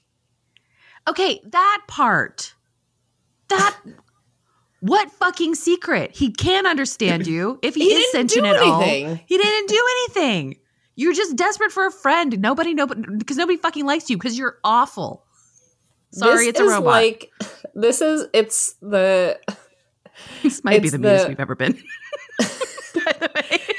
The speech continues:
Speaker 2: It's the fatherhood equivalent of, uh, Joaquin Phoenix falling in love with his Siri.
Speaker 1: Mm-hmm.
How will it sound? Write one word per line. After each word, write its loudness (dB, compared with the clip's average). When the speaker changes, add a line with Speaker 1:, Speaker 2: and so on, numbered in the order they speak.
Speaker 2:
It's 0
the 2
fatherhood 2
equivalent 0
of, 2
uh, 0
Joaquin 0
Phoenix -4
falling -2
in -4
love -2
with 0
his 0
Siri. -6
Speaker 1:
Mm-hmm. 0